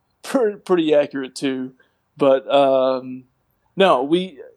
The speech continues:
nostalgia podcast, eighties and nineties stuff. I mean, we're kinda all over the map topic wise. Uh, you know, over this last year,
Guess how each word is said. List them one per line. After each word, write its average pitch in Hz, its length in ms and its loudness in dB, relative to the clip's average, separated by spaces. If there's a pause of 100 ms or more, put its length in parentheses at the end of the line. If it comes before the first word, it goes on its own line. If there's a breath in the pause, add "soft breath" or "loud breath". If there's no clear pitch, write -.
(500)
nostalgia 170 520 2
podcast, 147 760 0
eighties 185 280 0
and 160 100 -6
nineties 147 340 -4
stuff. 131 380 -2
I - 20 -10
mean, 143 180 -6
we're 156 220 -2
kinda 135 280 0
all 135 280 0
over 127 160 -8
the 123 80 -18
map 117 380 -2
topic 123 400 -6
wise. 117 520 -8
Uh, 120 380 -4 (360)
you 139 80 -6
know, 143 100 4
over 143 140 2
this 143 180 -4
last 139 380 2
year, 143 420 -4